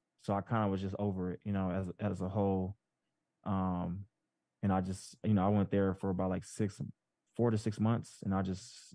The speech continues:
it was, I told my agent, like, "Man, this ain't gonna work out." So we, he ended up getting me out of there, and then I start transitioning to my life now in the States, so.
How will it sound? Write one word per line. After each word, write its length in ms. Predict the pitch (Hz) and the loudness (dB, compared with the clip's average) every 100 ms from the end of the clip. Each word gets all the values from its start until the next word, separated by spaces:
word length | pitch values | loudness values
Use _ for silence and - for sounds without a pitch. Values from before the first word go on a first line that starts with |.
| - | -4
it 60 | 101 | 0
was, 260 | 98 87 - - - | 0 -2 -8 -12 -8
I 80 | |
told 200 | 101 113 104 | 0 2 4
my 120 | 101 | 4
agent, 220 | 107 101 | 4 4
like, 140 | 95 95 | 2 2
"Man, 140 | 98 | 0
this 120 | 101 | 0
ain't 80 | 92 | -2
gonna 140 | 92 92 | -2 -2
work 180 | 95 | -2
out." 180 | 95 90 | -2 -4
So 100 | - 95 | -2 -2
we, 200 | 101 - _ _ _ _ _ _ | -2 -4 _ _ _ _ _ _
he 60 | 143 | 2
ended 120 | 117 | 4
up 40 | 104 | 6
getting 140 | 113 | 6
me 100 | 110 | 6
out 140 | 107 104 | 4 4
of 80 | 104 | 2
there, 240 | 107 104 | 2 2
and 280 | 95 95 95 | 0 -2 -2
then 220 | 95 92 | -4 -4
I 80 | 98 | -6
start 240 | - 92 | -4 -6
transitioning 640 | - 98 95 92 - 92 92 | -2 -2 0 -4 -2 -4 0
to 80 | 95 | 0
my 100 | 92 | 0
life 280 | 92 90 95 | 0 -2 -2
now 420 | 90 85 98 107 | -2 -2 -6 -8
in 100 | 95 | -4
the 60 | 87 | -4
States, 380 | - 90 76 - | -2 -2 -4 -6
so. 280 | 82 78 | -6 -6